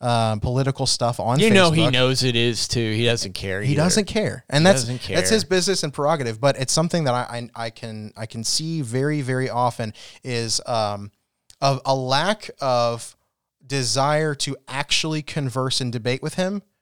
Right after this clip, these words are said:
Speaker 1: It's more, he posts something and then everybody comes out of the woodworks. They all alert, <laughs> they all alert each other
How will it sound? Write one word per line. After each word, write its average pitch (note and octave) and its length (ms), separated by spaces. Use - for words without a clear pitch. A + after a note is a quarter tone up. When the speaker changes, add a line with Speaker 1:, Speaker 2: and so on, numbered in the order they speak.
Speaker 1:
It's C3 220
more, C#3+ 320
he C3+ 160
posts C#3 320
something A#2+ 420
and A2+ 140
then A2+ 180
everybody D3+ 540
comes C#3+ 260
out C3 100
of B2+ 60
the A#2 80
woodworks. A#2+ 320
They A2+ 100
all A#2+ 220
alert, A#2 480
<laughs> C3+ 240
they C3+ 100
all D3 320
alert C#3 220
each C3 180
other A#2+ 320